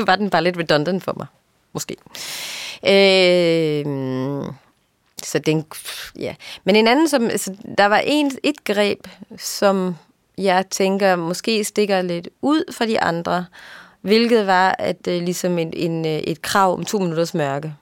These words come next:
og stilhed. Øh, mest af alt fordi, at den er ikke rigtig til at hugge stik i. Altså, den er ligesom det, den er, og jeg synes, regler er interessante, og de især er interessante at bøje. Øhm,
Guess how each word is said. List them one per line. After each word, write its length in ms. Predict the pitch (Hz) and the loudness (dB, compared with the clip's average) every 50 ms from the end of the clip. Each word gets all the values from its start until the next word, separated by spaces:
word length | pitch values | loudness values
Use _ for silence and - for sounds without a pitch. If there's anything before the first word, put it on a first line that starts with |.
| _ | _
og 100 | - - | -14 -14
stilhed. 400 | 147 - 151 151 156 160 143 - - - - - - - - - - - - - - - | -10 -8 -6 -6 -6 -6 -8 -8 -12 -14 -16 -16 -14 -14 -16 -16 -16 -18 -14 -2 2 4
Øh, 260 | 196 190 185 180 - | 6 8 6 6 4
mest 420 | - 214 226 247 277 302 277 - | 2 2 2 4 4 2 2 2
af 60 | 254 | 2
alt 120 | 240 247 214 | 0 0 0
fordi, 580 | - 226 202 - 233 233 233 226 220 202 - - | -4 -6 -4 -2 -2 0 2 2 0 0 0 0
at 220 | - 180 180 _ - | 0 -2 -2 _ 0
den 480 | 190 185 180 175 170 165 165 160 - - _ _ _ _ _ _ _ _ _ _ _ _ _ _ _ _ - | 2 2 2 0 0 -2 -4 -6 -8 -10 _ _ _ _ _ _ _ _ _ _ _ _ _ _ _ _ 2
er 120 | 190 202 | 4 4
ikke 140 | 233 240 - | 4 2 0
rigtig 200 | 240 214 - - | -4 -4 -4 -4
til 80 | - 190 | -4 -2
at 60 | 165 | -2
hugge 160 | 180 175 180 | -2 -2 -4
stik 260 | - - - 202 185 | -4 -4 -2 -2 -2
i. 220 | 202 196 - 190 185 196 - | -4 -6 -8 -10 -6 -2 -2
Altså, 180 | 196 196 208 | 0 2 2
den 220 | 190 202 202 202 196 | 2 2 2 4 4
er 80 | 202 214 | 4 4
ligesom 460 | 214 208 185 - 214 196 190 185 175 - _ - - - | 4 2 0 0 0 0 0 0 -2 -8 _ -20 -8 -4
det, 140 | 180 180 175 | -4 -2 -2
den 120 | 190 196 - - | -2 -4 -4 -2
er, 260 | - - 160 170 190 | -2 0 2 2 2
og 80 | - - | 2 0
jeg 100 | 185 185 | -2 -4
synes, 240 | 175 185 175 180 185 | -4 -6 -6 -4 -2
regler 320 | 208 220 240 240 214 180 | 0 2 2 2 2 2
er 180 | 165 - - - | 2 0 0 -4
interessante, 760 | - 165 160 - 175 - - 247 254 247 214 190 180 165 - | -4 -6 -8 -8 -10 -2 0 2 2 2 2 0 -2 -2 -2
og 120 | - 160 | -4 -4
de 120 | - 180 175 | -4 -4 -4
især 260 | 170 - - 226 214 185 | -4 -2 0 2 2 2
er 60 | 170 151 | 0 -2
interessante 460 | 151 151 - 165 - 170 156 156 160 | -6 -8 -10 -6 -6 -6 -6 -4 -6
at 120 | 160 156 | -6 -2
bøje. 260 | - 170 175 196 233 339 381 _ - - - - - - - - - - - - | 0 0 2 2 0 0 -4 _ -14 -16 -12 -12 -10 -10 -10 -12 -12 -12 -2 2
Øhm, 480 | 202 196 190 185 180 170 170 165 165 | 4 4 6 6 4 2 0 -2 -6